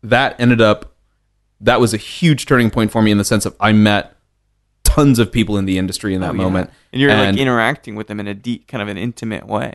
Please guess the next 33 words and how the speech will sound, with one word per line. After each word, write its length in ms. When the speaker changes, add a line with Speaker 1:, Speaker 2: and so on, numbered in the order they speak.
Speaker 1:
Yeah, 160
and 160
in 100
particular, 640
that's 260
when 120
I 60
met 400
Lindsay 300
Johnson 340
from 140
Lush 200
Life. 200
Speaker 2:
Yeah. 200
Speaker 1:
And 180
that 160
was, 220
like, 300
now 320
the 180
next 300
three 180
years 240
of 60
my 80
life 360
began, 580
like, 200
at 100
that 180
moment. 200
Speaker 2:
Amazing. 540
Speaker 1:
Um, 420